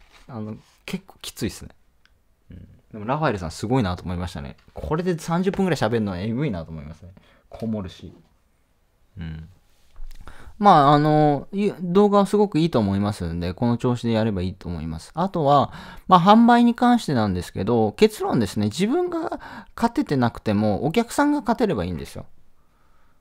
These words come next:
らこれよく言うのが、あの、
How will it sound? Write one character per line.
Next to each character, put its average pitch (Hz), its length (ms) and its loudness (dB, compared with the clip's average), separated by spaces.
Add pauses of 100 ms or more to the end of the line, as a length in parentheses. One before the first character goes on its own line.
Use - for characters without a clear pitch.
(1040)
ら 180 100 4
こ 240 120 4
れ 240 60 6
よ 277 120 4
く 262 100 0
言 196 160 4
う - 20 2
の 120 120 2
が、 107 400 2 (100)
あ 101 220 -4
の、 90 640 -8